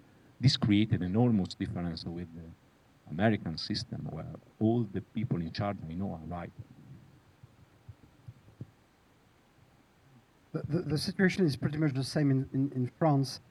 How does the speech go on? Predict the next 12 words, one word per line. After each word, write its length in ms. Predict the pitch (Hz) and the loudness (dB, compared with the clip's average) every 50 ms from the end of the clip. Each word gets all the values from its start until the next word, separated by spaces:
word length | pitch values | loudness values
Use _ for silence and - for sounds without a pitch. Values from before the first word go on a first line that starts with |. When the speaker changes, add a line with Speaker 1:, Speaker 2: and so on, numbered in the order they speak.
| - - - - _ _ _ | -20 -20 -20 -20 _ _ _
Speaker 2:
uh, 60 | - - - | -14 -4 -2
except 400 | 156 143 - - - 190 180 156 | -2 -2 0 4 4 4 6 6
that, 260 | 147 143 139 143 - - - | 4 4 4 2 -2 -2 2
um, 440 | 131 127 123 120 117 113 120 131 - - - _ _ _ _ | 6 6 8 8 6 6 4 0 -2 -8 -20 _ _ _ _
again, 420 | 147 131 135 143 147 151 160 156 156 - - - - - | -2 2 4 4 6 4 4 0 -4 -10 -20 -20 -10 -6
it 120 | 147 143 - | -6 -4 -2
is 120 | 156 123 | -4 0
possible. 340 | - - 165 156 170 - 165 | 4 4 4 4 4 4 4
And 160 | 165 170 156 - - - _ _ _ _ _ _ _ _ _ _ _ _ | 4 4 4 -2 -12 -20 _ _ _ _ _ _ _ _ _ _ _ _
the, 180 | 151 160 190 185 - - - 156 - - - 143 | 4 4 4 4 2 -12 -18 -20 -20 -16 -12 -4
the, 260 | 139 147 151 147 143 147 143 | 2 4 4 4 4 2 2
the, 160 | 147 160 | 2 2